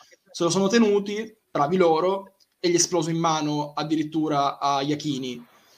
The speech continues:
Quindi capite che fare valutazioni di questo tipo è anche più complicato poi, no? Eh,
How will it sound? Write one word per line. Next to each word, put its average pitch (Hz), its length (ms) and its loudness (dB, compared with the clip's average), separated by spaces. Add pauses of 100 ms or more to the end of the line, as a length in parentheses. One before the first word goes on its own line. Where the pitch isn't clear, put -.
(120)
Quindi 151 480 0 (180)
capite 165 360 -6
che 151 320 -4
fare 190 280 2
valutazioni 185 540 4
di 190 60 2
questo 185 300 0
tipo 151 400 -2
è 151 40 -2
anche 165 260 -4
più 151 140 -8
complicato 143 680 -4
poi, 127 260 -6
no? 151 380 -4 (600)
Eh, 127 1200 -4